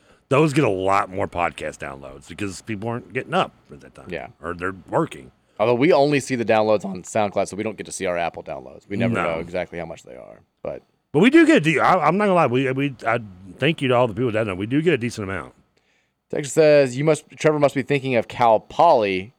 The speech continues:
Speaker 2: Cal Tech is like the West Coast M I T, like Trevor said, very prestigious."
Speaker 1: Yeah, thank you. I knew Cal Tech was very a
Speaker 2: No, that
Speaker 1: huge
Speaker 2: was the
Speaker 1: school.
Speaker 2: name of the fake school in Saved by the Bell, is what I'm saying.
Speaker 1: It, it couldn't have been called Cal Tech, 'cause Cal Tech is a real school.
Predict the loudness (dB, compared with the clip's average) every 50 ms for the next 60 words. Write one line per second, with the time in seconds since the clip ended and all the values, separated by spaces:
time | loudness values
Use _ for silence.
0 | _ -4 0 0 0 0 0 2 2 2 2 0 0 0 0 -2 -2 -2 -2 0
1 | 0 0 0 -2 -2 -2 -2 -2 -4 -6 -4 -4 -4 -4 -4 -4 -2 -2 -2 -2
2 | -4 -4 -4 -4 -4 -6 -6 -4 -4 -4 -2 -2 -2 -2 -2 -4 -8 -14 -18 -18
3 | -18 -18 -18 -20 -20 -20 _ _ _ _ _ _ _ _ -4 -2 0 0 0 -2
4 | -2 -4 -4 -4 -4 -4 -4 -2 -2 -4 -4 -6 -8 -8 -8 -8 -8 -8 -10 -12
5 | -12 -14 -14 -12 -12 -10 -10 -10 -12 -16 -16 _ -4 -2 0 2 4 2 2 0
6 | 0 -2 0 0 0 -2 -4 -2 0 0 -2 -2 -4 -6 -6 -4 -4 -4 -4 -6
7 | -6 -6 -6 -4 -4 -4 -4 -6 -12 -20 -20 -20 _ -20 -20 -20 _ _ _ _
8 | -10 -8 -8 -6 -8 -10 -6 -4 -4 -4 -2 2 2 2 2 2 -2 -4 -4 -4
9 | -4 -4 -4 -4 -4 -6 -6 -6 -8 -12 -16 -12 -6 -2 -2 0 0 0 0 0
10 | 0 -2 -2 -2 -2 -4 -4 -4 -4 -4 -4 -4 -4 -6 -6 -8 -8 -8 -8 -10
11 | -16 -20